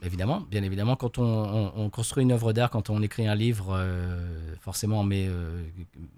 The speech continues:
on met de soi-même dedans. Et Tarantino a grandi avec sa mère, et la meilleure amie de sa mère avait, euh, un compagnon qui était, euh, afro-américain et qui a, euh, qui, qui a été énormément, euh,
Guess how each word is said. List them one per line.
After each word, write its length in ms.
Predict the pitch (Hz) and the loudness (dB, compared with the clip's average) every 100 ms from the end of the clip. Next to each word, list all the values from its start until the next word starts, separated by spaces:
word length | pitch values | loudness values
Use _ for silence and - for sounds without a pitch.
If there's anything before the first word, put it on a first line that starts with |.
| 62 | -6
on 80 | 90 | 0
met 140 | 104 | 0
de 60 | 107 | 0
soi-même 340 | 113 107 98 | 2 2 4
dedans. 260 | 98 110 156 - - - - - _ - | 4 2 0 -6 -20 -20 -20 -20 _ 2
Et 320 | 123 143 143 _ _ _ _ _ _ _ _ _ _ _ | 8 8 6 _ _ _ _ _ _ _ _ _ _ _
Tarantino 380 | - 139 143 151 | 4 4 6 4
a 60 | 151 | 4
grandi 240 | 135 139 | 4 4
avec 140 | 117 | 4
sa 140 | - 110 | 4 4
mère, 220 | 127 170 | 6 6
et 60 | 127 | 6
la 80 | |
meilleure 260 | 113 143 160 | 6 6 6
amie 160 | 156 151 | 4 4
de 60 | |
sa 160 | - 131 | 4 6
mère 540 | 120 139 175 190 202 - | 6 6 4 2 0 0
avait, 540 | 117 113 120 117 110 | 0 2 4 2 2
euh, 420 | 101 95 87 87 | 0 0 -2 -2
un 40 | 87 | -2
compagnon 560 | - 123 107 110 156 | -2 0 4 4 4
qui 100 | 190 | 2
était, 300 | 107 - 117 | -2 2 2
euh, 180 | 107 95 | 4 2
afro-américain 800 | 95 - 117 107 98 87 135 175 - | 0 2 2 2 2 2 2 2 2
et 160 | 123 135 | 0 0
qui 400 | - 139 127 123 | -2 2 4 6
a, 320 | 120 110 104 | 6 4 4
euh, 580 | 95 87 82 78 73 76 | 2 0 -2 -4 -6 -8
qui, 140 | - 95 | -6 -2
qui 100 | 113 | 0
a 40 | |
été 280 | 104 123 113 | 0 0 -2
énormément, 880 | 131 135 143 131 127 127 131 135 123 | 2 4 4 6 6 6 6 4 2
euh, 420 | 104 95 92 92 | 0 0 -2 -4